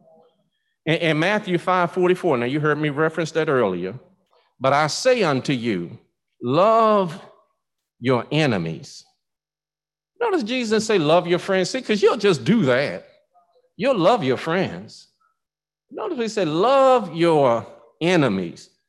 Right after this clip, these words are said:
'Cause if it's left to me, I might do a whole lot of things to my enemies, but loving them ain't gonna be one of them. "Love your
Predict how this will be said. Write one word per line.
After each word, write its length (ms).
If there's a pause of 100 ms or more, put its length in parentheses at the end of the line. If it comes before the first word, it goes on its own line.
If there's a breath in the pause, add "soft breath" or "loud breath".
(340)
'Cause 140
if 120
it's 160
left 340
to 60
me, 720 (360)
I 80
might 240
do 100
a 60
whole 200
lot 160
of 120
things 220
to 60
my 220
enemies, 400
but 160
loving 320
them 160
ain't 180
gonna 140
be 120
one 260
of 200
them. 240 (1500)
"Love 500
your 280